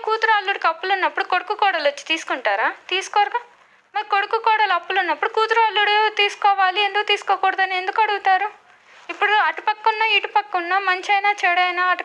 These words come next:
కష్టమైనా, నష్టమైనా అందరూ భరిస్తే అన్నీ తీసుకోవాలి. అన్నీ తీసుకోనప్పుడు మరి ఎందుకు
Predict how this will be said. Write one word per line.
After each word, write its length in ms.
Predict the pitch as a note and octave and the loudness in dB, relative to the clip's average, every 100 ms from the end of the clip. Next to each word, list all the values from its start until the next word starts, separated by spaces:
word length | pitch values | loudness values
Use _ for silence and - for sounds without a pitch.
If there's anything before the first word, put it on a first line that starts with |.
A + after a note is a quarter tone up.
| E4+ | -2
కష్టమైనా, 400 | E4 F4+ F#4+ G4 F#4+ | -2 -2 0 0 0
నష్టమైనా 420 | F4+ D4 D4+ D4 - - D4+ | -4 -2 -2 -4 -10 -6 -4
అందరూ 200 | E4+ A#4 A4+ | -2 -2 0
భరిస్తే 360 | D#4+ F#4+ - A#4+ | -2 -2 0 0
అన్నీ 220 | F#4+ G4+ B4 | 0 0 0
తీసుకోవాలి. 580 | F#4+ D4 - B3+ B3 B3 - - - D#4+ | 0 -2 0 0 0 -2 -8 -20 -6 -4
అన్నీ 200 | G4+ B4 A4+ | 0 0 0
తీసుకోనప్పుడు 640 | G#4 - D4+ C#4 C#4 G4+ A4+ | -2 0 0 0 -2 -2 0
మరి 120 | G#4+ F#4 | 0 0
ఎందుకు 220 | G#4+ C5+ | 2 0